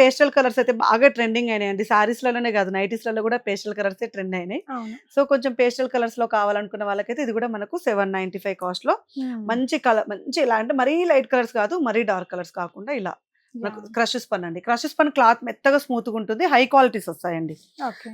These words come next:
Speaker 1: So ఇది వచ్చేసి మనకు కాటన్ మిక్స్‌డ్ స్పన్‌లో వస్తుందండి. ఎయిట్ టెన్ రేంజ్‌లో ఉంటుంది.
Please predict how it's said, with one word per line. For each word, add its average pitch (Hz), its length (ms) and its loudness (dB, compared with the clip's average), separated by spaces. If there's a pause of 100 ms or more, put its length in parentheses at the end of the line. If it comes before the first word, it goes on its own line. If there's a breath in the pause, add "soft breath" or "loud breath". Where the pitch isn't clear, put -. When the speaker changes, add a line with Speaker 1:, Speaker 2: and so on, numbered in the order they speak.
Speaker 1:
So 262 140 6
ఇది 294 120 10
వచ్చేసి 294 280 6
మనకు 277 320 2
కాటన్ 262 340 8
మిక్స్‌డ్ 269 240 -2
స్పన్‌లో 196 320 2
వస్తుందండి. 185 500 -4
ఎయిట్ 254 240 6
టెన్ 262 180 2
రేంజ్‌లో 190 360 -2
ఉంటుంది. 170 360 -8